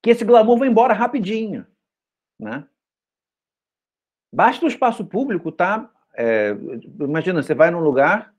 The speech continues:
eu frequ-, eu frequento a, a, a Quinta da Boa Vista. Quinta da Boa Vista, no final de, no final de semana, é, as pessoas levam muitas caixas de som, né? E,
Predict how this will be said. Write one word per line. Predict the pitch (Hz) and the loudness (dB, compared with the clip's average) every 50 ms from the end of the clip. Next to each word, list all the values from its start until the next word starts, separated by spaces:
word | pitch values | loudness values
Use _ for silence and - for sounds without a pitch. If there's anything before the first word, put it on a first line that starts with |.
| _ _ _ _ _ _ _ _ _ _ _ _ _ _ | _ _ _ _ _ _ _ _ _ _ _ _ _ _
eu | - 120 117 | -2 -2 0
frequ-, | - 165 160 - 156 | 0 -2 -2 -2 -2
eu | 160 139 | -2 0
frequento | - 160 160 - 160 156 165 160 185 175 | 0 0 0 2 2 2 2 0 -2 -2
a, | 165 165 165 160 156 156 147 143 139 139 131 127 123 120 117 113 110 107 | -2 -2 -2 -2 0 0 0 0 0 -2 -2 -2 -2 -2 -4 -4 -4 -6
a, | 107 - - - 113 110 110 | -8 -10 -10 -8 -8 -8 -8
a | 104 _ 131 123 | -6 _ -6 -6
Quinta | - - 147 147 160 156 | -2 -4 -4 -4 -2 -2
da | 147 | 0
Boa | 135 151 143 | 2 2 0
Vista. | 117 117 113 104 - - _ 101 95 | 2 2 0 -2 -2 -6 _ -10 -4
Quinta | - 151 - - - 156 | -4 -4 -4 -2 -4 -2
da | 165 175 | 0 2
Boa | 170 165 156 | 2 4 2
Vista, | 185 165 185 175 | 2 0 -2 -4
no | 165 160 | -4 -6
final | - 170 160 143 | -6 -4 -4 -4
de, | 139 - - | -4 -4 -6
no | 139 - | -8 -4
final | 127 127 127 120 | -2 -2 -2 -2
de | - | -2
semana, | - 123 113 123 160 202 196 151 117 104 101 - _ _ _ _ _ _ _ _ _ _ _ _ _ | -2 0 0 2 0 0 -2 -2 -4 -4 -6 -10 _ _ _ _ _ _ _ _ _ _ _ _ _
é, | - 101 101 101 101 98 98 98 98 98 95 95 95 95 92 95 92 92 90 90 90 90 92 95 - | 0 2 4 4 4 6 6 6 6 6 4 2 0 -2 -4 -4 -6 -6 -6 -6 -8 -8 -8 -8 -8
as | - 117 | -10 -12
pessoas | - - 147 135 | -8 -8 -2 2
levam | 165 160 160 170 | 2 2 2 2
muitas | 175 196 202 - | -2 -4 -6 0
caixas | - 196 180 - 202 170 | 0 0 2 2 -2 -4
de | 185 170 | -4 -4
som, | - 180 165 147 123 117 - _ _ _ _ _ _ | -4 -2 -2 -2 -2 -4 -8 _ _ _ _ _ _
né? | - 202 104 262 269 - _ _ _ _ _ _ _ _ _ _ _ _ _ _ _ _ _ _ _ _ _ _ - | -12 -10 -10 -10 -12 -14 _ _ _ _ _ _ _ _ _ _ _ _ _ _ _ _ _ _ _ _ _ _ -10
E, | 120 117 117 117 117 113 113 113 110 110 107 107 107 104 104 101 101 101 101 101 101 98 95 95 92 90 | -4 0 0 2 2 2 2 2 0 0 0 0 0 -2 0 0 0 2 2 2 2 0 0 -2 -4 -6